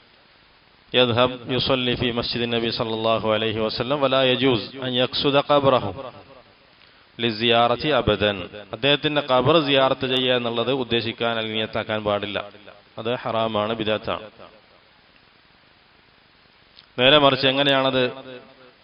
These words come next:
അനുവദനീയമായിട്ടുള്ളത്? ഇദാ സാറൽ മസ്ജിദ്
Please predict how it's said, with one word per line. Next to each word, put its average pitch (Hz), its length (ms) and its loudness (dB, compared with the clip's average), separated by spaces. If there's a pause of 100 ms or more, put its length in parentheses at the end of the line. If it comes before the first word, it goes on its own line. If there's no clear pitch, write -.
അനുവദനീയമായിട്ടുള്ളത്? 123 960 2 (200)
ഇദാ 139 200 4 (160)
സാറൽ 117 400 4
മസ്ജിദ് 104 360 -6